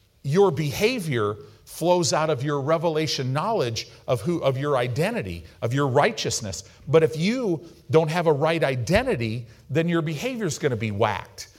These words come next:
If you are looking at wrong things, you're gonna start thinking about wrong things, and then you're gonna start believing wrong things, and then you're gonna start acting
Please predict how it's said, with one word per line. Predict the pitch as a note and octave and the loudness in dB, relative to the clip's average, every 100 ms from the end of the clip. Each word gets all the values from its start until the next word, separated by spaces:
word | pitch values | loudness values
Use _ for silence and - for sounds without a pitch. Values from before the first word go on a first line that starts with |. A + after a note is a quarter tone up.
| - - | -20 -2
If | D#3 - | -2 2
you | G3+ F3 - - | 0 0 -4 0
are | D3+ D#3 | 2 2
looking | F3 A#3+ B3 G#3+ | 4 4 4 0
at | D#3+ | -2
wrong | B2 C3 B2+ B2 | 2 4 4 0
things, | - G#2+ A#2 D3 E3 | -2 -2 -2 -2 -2
you're | D#3 | -2
gonna | E3+ D#3 | -2 -2
start | - E3+ - - | 2 2 2 0
thinking | A3+ G#3+ E3 B2+ | 0 0 -2 2
about | G#2+ G#2 | 2 2
wrong | A2+ G#2 G2+ | 0 -2 -4
things, | - G2 A#2 D3 - - - | -4 -4 -4 -6 -8 -8 -2
and | D3 | 2
then | F#3 C4 | 2 2
you're | A#3 | 0
gonna | E3+ D3+ | 0 -2
start | - F3 D#3+ C3 | 0 0 0 0
believing | F#3+ C4 C#4 G3+ D#3 | 0 0 -4 -2 -2
wrong | B2+ A#2+ A#2 | 0 0 -2
things, | A2+ G#2 A2+ E3 - - - | -4 -4 -4 -6 -10 -16 -6
and | C#3 | -2
then | F3 | 0
you're | F#3+ | 0
gonna | F3 F#3 | 0 -2
start | - F3+ E3+ - | 2 2 2 0
acting | F3+ G#3 - F#3+ F#3+ | -4 -4 -2 -2 -2